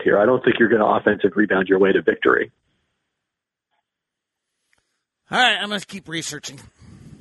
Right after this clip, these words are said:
Speaker 2: I'm gonna keep looking. I'm gonna, I'm gonna be,
Speaker 1: Who
Speaker 2: I'm gonna be,
Speaker 1: who
Speaker 2: I'm, I'm on offensive rebound island.
Speaker 1: 'Cause when I've looked at it, I, I'm, I mean, I'm agnostic on this issue. When I've looked at it in terms of teams that have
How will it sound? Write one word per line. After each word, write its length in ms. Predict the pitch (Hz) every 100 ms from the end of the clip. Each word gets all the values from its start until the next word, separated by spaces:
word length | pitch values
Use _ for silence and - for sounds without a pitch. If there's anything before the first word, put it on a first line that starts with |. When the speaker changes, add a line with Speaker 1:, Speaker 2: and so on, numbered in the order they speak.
| - -
Speaker 2:
I'm 80 | 190
gonna 120 | 208
keep 220 | 196 170
looking. 360 | 156 - 127 127 -
I'm 100 | 180
gonna, 160 | 196 - - _
I'm 100 | 190
gonna 100 | 214
be, 100 | 165
Speaker 1:
Who 260 | 143 160 - - -
Speaker 2:
I'm 100 | 208
gonna 120 | 220
be, 140 | 196 196
Speaker 1:
who 80 | 160
Speaker 2:
I'm, 160 | 151 208
I'm 120 | 240
on 140 | 233
offensive 540 | 202 202 - 190 180 147
rebound 340 | 165 151 147
island. 420 | 131 143 139 127 - - _ _ _ _ _ _ _ _ _ _ _ _ _ _ _ -
Speaker 1:
'Cause 120 | 151
when 100 | 190
I've 120 | 196
looked 300 | 170 175 165
at 180 | 151 131
it, 300 | 127 117 - _
I, 160 | 143 -
I'm, 160 | 170 202
I 200 | - 170
mean, 140 | 170 156
I'm 160 | 165
agnostic 680 | 156 123 120 113 110 - -
on 140 | 113
this 100 | 117 -
issue. 300 | - - -
When 100 | 120
I've 280 | 139 147 127 -
looked 240 | 147 143
at 160 | 139 120
it 80 | 120
in 100 | 110
terms 260 | 113 110
of 80 | 190 -
teams 220 | 120 107
that 80 | 104
have 200 | 110 98